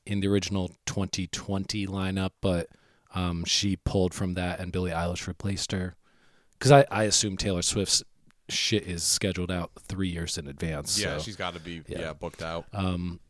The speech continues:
Speaker 1: but yeah, I saw a lot of clips and it looked like a really successful and fun time. And it's kind of,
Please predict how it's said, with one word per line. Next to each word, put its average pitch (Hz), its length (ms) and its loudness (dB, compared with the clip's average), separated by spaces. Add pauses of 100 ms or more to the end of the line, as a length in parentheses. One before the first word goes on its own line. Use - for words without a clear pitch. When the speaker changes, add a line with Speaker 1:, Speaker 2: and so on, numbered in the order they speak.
(160)
Speaker 1:
but 110 120 6
yeah, 160 280 2
I 104 160 4
saw 101 220 6
a 98 40 4
lot 95 200 4
of 101 80 -2
clips - 360 4
and 110 180 4
it - 20 2
looked 107 200 2
like 120 120 4
a 123 60 0
really 131 180 6
successful 139 600 0
and 143 100 0
fun 147 180 2
time. 160 360 2
And 127 220 2
it's 127 140 2
kind 151 240 6
of, 139 220 6